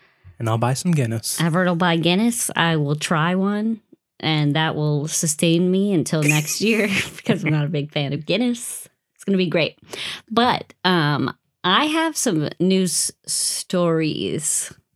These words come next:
Speaker 2: for you, and they're all pretty great.
Speaker 1: Are they Irish adjacent?
Speaker 2: None of them have anything to do with what we've been speaking about.
Speaker 1: Boo.
Speaker 2: I know. I'm sorry.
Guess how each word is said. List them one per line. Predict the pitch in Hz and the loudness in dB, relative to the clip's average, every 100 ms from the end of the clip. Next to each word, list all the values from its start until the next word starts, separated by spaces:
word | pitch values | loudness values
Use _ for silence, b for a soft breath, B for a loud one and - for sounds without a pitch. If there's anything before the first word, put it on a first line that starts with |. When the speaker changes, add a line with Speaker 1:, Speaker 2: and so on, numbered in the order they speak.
| _ _ _ - | _ _ _ -20
Speaker 2:
for | - - 156 147 - 87 - _ _ _ _ _ _ _ - | -16 -4 -2 -2 -4 -6 -10 _ _ _ _ _ _ _ -10
you, | - - 113 - 151 - _ | -8 -6 -6 -8 -10 -14 _
and | - 151 147 | -2 -2 0
they're | 160 156 | -2 -2
all | 156 151 139 | 0 -2 -4
pretty | 151 160 - | -4 -6 -6
great. | - - 65 - - | -6 -6 -6 -8 -6
Speaker 1:
Are | - 123 | 0 2
they | 120 | 4
Irish | 120 113 113 - | 2 2 2 0
adjacent? | 120 - 120 - 107 95 - - - | -2 -2 -2 -4 -6 -10 -12 -12 0
Speaker 2:
None | 190 196 214 233 | 4 4 4 4
of | 240 | 4
them | 233 220 220 | 2 2 2
have | 196 165 - | 2 2 2
anything | - 175 190 180 165 156 | 2 4 2 2 2 2
to | 156 | 0
do | 151 151 147 143 139 | 0 2 2 2 0
with | 151 151 | 0 0
what | 147 151 143 | 2 2 2
we've | 151 147 147 | 2 0 0
been | 147 | -2
speaking | 135 - - - 143 | -2 -2 -6 -2 -2
about. | 123 - - - | -2 -2 0 4
Speaker 1:
Boo. | 165 156 151 147 143 | 8 10 10 10 10
Speaker 2:
I | 139 | 10
know. | 139 131 127 | 10 8 6
I'm | 165 170 | 4 2
sorry. | 180 156 135 143 | 2 0 0 -4